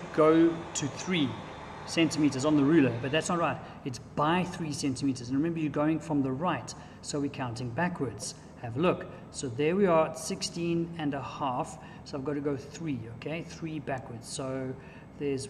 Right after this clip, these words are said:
one, two, three. There is a right indent by three centimeters,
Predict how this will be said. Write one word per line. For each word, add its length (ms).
one, 640
two, 640
three. 280
There 300
is 140
a 40
right 340
indent 360
by 380
three 280
centimeters, 680